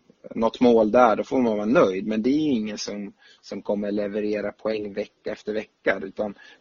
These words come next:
tanken med en sån spelare är väl generellt sett att man framförallt har honom på bänken. Och att det, man ändå kan känna sig ganska trygg med när han kommer in, att han ändå kan ge en del poäng.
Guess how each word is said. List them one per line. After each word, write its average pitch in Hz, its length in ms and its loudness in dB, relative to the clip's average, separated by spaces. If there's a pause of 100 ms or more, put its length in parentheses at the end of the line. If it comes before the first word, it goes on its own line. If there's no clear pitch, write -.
tanken 110 480 2
med 110 80 2
en 104 60 -4
sån 98 180 -10
spelare 101 440 -2
är 101 80 -4
väl 98 140 -8 (120)
generellt 107 480 2
sett - 260 -8
att - 140 -14
man 98 180 -12
framförallt 107 840 -4
har 104 180 -10
honom 107 260 -12
på - 140 -16
bänken. 110 720 -4 (280)
Och - 340 -12
att - 200 -18
det, - 440 -12
man 107 300 -6
ändå 104 260 -8
kan 101 140 -10
känna 101 220 -8
sig 104 140 -12
ganska 104 300 -8
trygg 113 320 0
med 101 280 -6
när 107 120 -6
han - 180 -12
kommer 98 220 -4
in, 110 220 -2
att - 100 -18
han 104 100 -8
ändå 101 200 -10
kan 123 320 2
ge 92 140 -2
en 71 140 -6
del 62 180 -10
poäng. - 400 -12